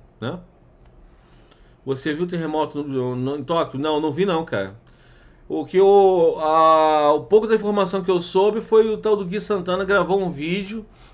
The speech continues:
Ele tava lá, acho que lá no Japão. E tava gravando no momento que aconteceu. Só isso. Não tô sabendo de mais coisas que do terremoto, não.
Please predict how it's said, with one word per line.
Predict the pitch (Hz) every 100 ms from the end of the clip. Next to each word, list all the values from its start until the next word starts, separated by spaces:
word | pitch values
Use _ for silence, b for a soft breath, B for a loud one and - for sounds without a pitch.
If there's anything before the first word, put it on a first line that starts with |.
| -
Ele | 120
tava | 123 143
lá, | 147 180 -
acho | 139
que | 147
lá | 139
no | 165
Japão. | 170 135 143 151 233 - _ _ _ b b b b - 120
E | 123
tava | 123 139
gravando | 147 160 147 156
no | 160
momento | 156 156 160
que |
aconteceu. | 165 165 165 175 - 113 104 - _ _ _
Só | - - 170
isso. | 147 98 - - _ _ _ _ _ b b b _
Não | 113 117
tô | 135
sabendo | 127 135 135 139
de |
mais | 143 139
coisas | - 135 131
que | 127
do | 135 127
terremoto, | 139 135 127 131 127
não. | 147 98